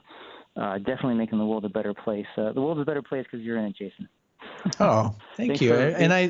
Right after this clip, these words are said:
Speaker 1: for
Speaker 2: and I'll say
Speaker 1: inspiring
Speaker 2: the same
Speaker 1: yourself.
Speaker 2: thing about you and the people of the law enforcement. Uh, Scott's a police officer. My brother is a police officer of, uh,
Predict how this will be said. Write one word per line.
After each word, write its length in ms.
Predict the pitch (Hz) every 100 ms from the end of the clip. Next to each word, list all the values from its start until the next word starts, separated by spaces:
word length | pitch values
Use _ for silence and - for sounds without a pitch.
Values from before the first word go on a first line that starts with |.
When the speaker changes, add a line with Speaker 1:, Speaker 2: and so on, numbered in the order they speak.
| -
Speaker 1:
for 60 |
Speaker 2:
and 100 | 160
I'll 140 | 165 175
say 140 | -
Speaker 1:
inspiring 80 | 190
Speaker 2:
the 60 | 170
same 220 | 185 175
Speaker 1:
yourself. 80 | 170
Speaker 2:
thing 380 | 196 196 190
about 280 | 147 147 147
you 460 | 147 160 170 170 -
and 460 | 131 127 123 127 131
the 80 | 113
people 260 | 160 147
of 100 | 123
the 100 | 123
law 220 | 117 123
enforcement. 720 | 143 135 143 135 - 143 143 -
Uh, 180 | 120 110
Scott's 360 | - - 120 120
a 60 |
police 340 | 117 147 147 -
officer. 640 | 135 131 - 147 131 131 - - - _
My 220 | 123 113 107
brother 520 | 107 117 123 135 139
is 120 | 123
a 80 | 127
police 300 | 139 127 -
officer 520 | 123 123 - 127 117
of, 240 | 110 113 - - - - - _
uh, 240 | 110 110